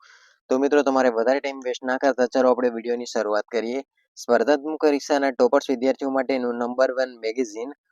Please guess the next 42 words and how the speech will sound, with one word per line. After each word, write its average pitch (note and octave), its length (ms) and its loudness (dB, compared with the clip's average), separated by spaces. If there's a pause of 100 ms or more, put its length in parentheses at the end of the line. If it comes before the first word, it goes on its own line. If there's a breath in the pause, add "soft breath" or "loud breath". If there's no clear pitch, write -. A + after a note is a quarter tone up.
(160)
અહીંયા C3 360 -2
આઈ A#2+ 180 0
સી D3+ 300 -4
મેજિક B2+ 560 -2
વીક, C3 500 -2 (500)
અ, A#2 80 -2 (520)
ની B2 200 -6
ચર્ચા B2+ 420 -2
કરવામાં C3 440 2
આવી B2+ 180 -2
છે - 160 -6
અને C#3+ 120 -4
અહીંયા B2+ 180 -2
મિત્રો B2+ 240 0
અઠવાડિયા, B2+ 640 2 (480 soft breath)
અ, A#2+ 60 -2 (240)
અઠ્યાવીસનું C3+ 680 0
કરંટ C3 260 2
અફેર C3 180 2
આપેલું A2+ 360 0
છે. B2+ 240 4 (280)
અ, B2+ 40 2
અહીંયા C3+ 360 6
આપેલું D3 320 4
છે D#3 300 2
કે, C#3+ 380 0
અ, B2 280 2 (100)
જુલાઈ C3+ 220 0
બે C#3 200 -2
હજાર C3+ 160 -2
ત્રેવીસનું C3+ 480 -6
કરંટ B2+ 320 0
અફેર C3 240 -2
છે C3 240 -4
તેના B2 280 -4
તારીખ B2 400 0
નવ B2 260 -4
સાત C#3 240 -6
બે B2+ 220 -4
હજાર B2+ 160 -2
ત્રેવીસથી C3 520 -4
લઈ C3+ 180 -2